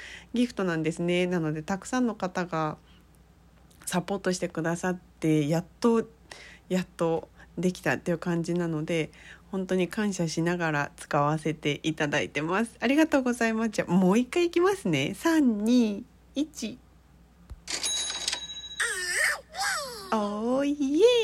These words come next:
えー」って言ってるように私には聞こえるんですけど、実は「イヤッ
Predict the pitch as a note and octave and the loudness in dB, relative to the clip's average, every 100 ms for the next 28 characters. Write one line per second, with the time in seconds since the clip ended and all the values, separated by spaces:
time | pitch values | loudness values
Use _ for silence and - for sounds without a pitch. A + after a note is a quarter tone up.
0 | F4+ B3+ - F#3+ F#3+ F#3+ F#3 F3+ D#3+ D3+ | 0 -4 -4 -2 -2 2 2 4 4 2
1 | F3+ F#3 G3+ D#3 D3+ - D#3 D3+ C#3 D#3 | 2 0 0 0 0 2 4 4 2 -4
2 | - C#3+ D3+ D3+ G3 - A#3 G#3 D#3 F#3 | -6 -2 -2 0 -4 -2 -2 0 0 0
3 | A3+ | 0